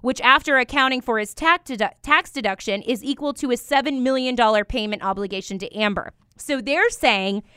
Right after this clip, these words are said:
"Hey, buddy, you're about to get a seven million dollar tax break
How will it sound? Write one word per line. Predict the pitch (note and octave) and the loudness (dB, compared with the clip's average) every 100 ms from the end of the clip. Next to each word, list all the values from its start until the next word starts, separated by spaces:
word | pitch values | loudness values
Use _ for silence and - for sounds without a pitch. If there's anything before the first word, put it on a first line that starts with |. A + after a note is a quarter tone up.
| _ | _
"Hey, | - D#4+ A3+ | 2 4 6
buddy, | A#3+ C#4+ F3+ E3+ _ - | 6 4 2 -6 _ -10
you're | - C#4+ F#4+ | 0 2 6
about | F#4 D4 | 8 6
to | C#4 | 4
get | C4+ | 0
a | A#3 | 0
seven | - C4 C4+ B3 A#3 | 2 4 4 2 2
million | C4+ C#4 B3+ | 2 0 0
dollar | B3 G#3+ G3+ | 2 2 0
tax | - D4 F#4+ - - | -2 4 4 4 -4
break | A3+ G3 F3 - | 0 0 -2 -10